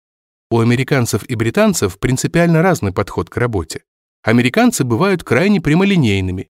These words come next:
и это не всегда сочетается с более утончённым институтом монархии. Иногда американский практичный тон в британском обществе воспринимается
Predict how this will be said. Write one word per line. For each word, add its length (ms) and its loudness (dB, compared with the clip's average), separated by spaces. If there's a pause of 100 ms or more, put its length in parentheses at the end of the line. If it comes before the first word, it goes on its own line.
(140)
и 80 -2
это 220 2
не 100 2
всегда 400 0
сочетается 640 -4
с 80 -6
более 340 2
утончённым 800 0
институтом 560 -6
монархии. 760 -2 (640)
Иногда 480 0
американский 760 0
практичный 640 -4
тон 440 0
в 100 -8
британском 580 -2
обществе 460 -2
воспринимается 960 0